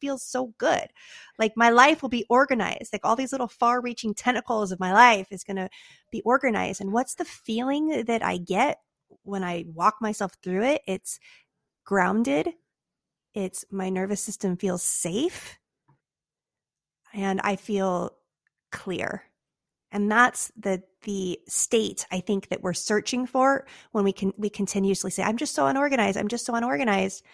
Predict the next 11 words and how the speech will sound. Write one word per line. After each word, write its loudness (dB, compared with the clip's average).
Um, 0
it's -8
'cause -2
we're 2
craving 2
this, -4
this -4
state 0
of -6
feeling -2
organized. -2